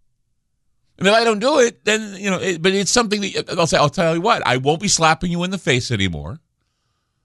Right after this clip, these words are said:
I'll just kick you in your nards. I'll, I'll just kick you there. How's that? That'll, that'll be different." Okay, that's a solution. I'll, I'll do that. That's what's going on with government. "I won't slap you in the face, but I'll kick you in the soft places.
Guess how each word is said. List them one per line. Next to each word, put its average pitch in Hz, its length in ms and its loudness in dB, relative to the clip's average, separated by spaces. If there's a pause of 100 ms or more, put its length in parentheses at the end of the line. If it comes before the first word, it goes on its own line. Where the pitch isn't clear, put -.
(320)
I'll 180 120 4
just 185 200 2
kick 185 220 -2
you 165 80 0
in 147 80 0
your 139 80 -2
nards. 127 520 0
I'll, 143 140 4
I'll 156 140 2
just 143 180 -2
kick 175 180 -4
you 156 100 0
there. 117 200 0
How's 113 200 -4
that? 101 220 -4 (280)
That'll, 135 160 2
that'll 131 240 0
be 120 100 -4
different." 104 320 -4 (920)
Okay, 190 260 0
that's 170 160 0
a 151 40 -2
solution. 123 480 -4
I'll, 147 280 2
I'll 139 120 0
do 113 140 -4
that. 80 200 -10 (260)
That's 185 280 0
what's 156 220 -4
going 131 300 2
on 113 120 0
with 110 120 -4
government. 123 340 -2 (1200)
"I 113 60 2
won't 185 140 4
slap 202 180 4
you 208 60 -6
in 202 60 -4
the 196 60 0
face, 247 240 0
but 156 100 0
I'll 127 160 -6 (180)
kick 208 200 -2
you 220 60 -2
in 208 60 0
the 208 80 2
soft 247 300 0
places. 185 460 -2